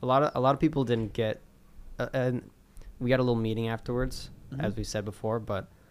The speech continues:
Speaker 1: uh, during that little meeting, a lo-, a lot of people didn't connect it to an earlier moment in the movie.
Speaker 2: Mm-hmm.
Speaker 1: I, I did.
Speaker 2: Oh,
Speaker 1: I, I
Speaker 2: and
Speaker 1: s-,
Speaker 2: can
Speaker 1: I
Speaker 2: you
Speaker 1: s-,
Speaker 2: tell?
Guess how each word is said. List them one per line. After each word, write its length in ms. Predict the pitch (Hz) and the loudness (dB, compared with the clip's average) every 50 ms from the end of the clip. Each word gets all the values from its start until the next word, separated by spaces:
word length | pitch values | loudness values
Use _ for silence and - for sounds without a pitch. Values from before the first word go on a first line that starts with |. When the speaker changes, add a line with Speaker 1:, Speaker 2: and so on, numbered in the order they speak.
| - _ - - | -20 _ -10 -6
Speaker 1:
uh, 140 | - 107 107 | -2 -2 -2
during 240 | 110 110 123 123 123 | 0 2 2 2 2
that 180 | 120 113 110 113 | 2 0 -2 -2
little 200 | 113 113 113 110 | -2 0 0 0
meeting, 320 | 110 110 110 104 107 104 | 0 0 0 -2 -2 -4
a 60 | 104 | -4
lo-, 160 | 104 110 113 - | -2 -2 -2 -2
a 60 | 123 120 | 0 2
lot 200 | 120 120 135 143 | 2 4 4 2
of 80 | 143 | 2
people 300 | - - 139 - 120 117 | 0 -2 -2 0 -2 -2
didn't 340 | 107 104 113 110 110 107 - - - - - - - - - - | 0 0 0 0 0 -2 -6 -8 -10 -12 -12 -14 -16 -16 -14 -6
connect 420 | - 123 113 104 101 101 - - | -2 -2 -2 0 -2 -4 -2 -2
it 140 | 143 139 - - - - | -2 -2 -2 -4 -8 -4
to 140 | - 139 120 | -2 -2 -2
an 100 | 107 104 | -2 -2
earlier 280 | 107 110 113 113 120 120 | -4 -4 -2 -2 0 0
moment 380 | 117 120 127 135 143 139 - - - | 0 2 2 0 0 -2 -6 -10 -8
in 120 | - 120 120 | -4 -2 -2
the 80 | 120 | 0
movie. 420 | 120 117 123 123 127 143 156 170 - - - | 0 0 0 0 0 0 -2 -2 -6 -10 -6
Speaker 2:
Mm-hmm. 260 | 139 123 135 127 135 170 165 - - - - - - - - | -6 -4 -2 -2 -2 -2 -4 -8 -16 -20 -20 -20 -20 -20 -16
Speaker 1:
I, 300 | - 92 - - 95 95 | -14 -12 -8 -6 -4 -4
I 40 | 98 | -4
did. 280 | 92 110 110 113 123 - - - - - - | -4 -4 -6 -6 -8 -10 -14 -20 -20 -8 0
Speaker 2:
Oh, 220 | - 202 214 156 - | 2 2 2 2 2
Speaker 1:
I, 60 | 135 | 0
I 40 | 135 | 0
Speaker 2:
and 60 | 135 147 | 2 0
Speaker 1:
s-, 60 | 147 | 0
Speaker 2:
can 120 | 143 147 | 0 0
Speaker 1:
I 20 | 131 | 0
Speaker 2:
you 60 | 147 | 0
Speaker 1:
s-, 60 | 147 | 0
Speaker 2:
tell? 120 | - 123 | -2 -6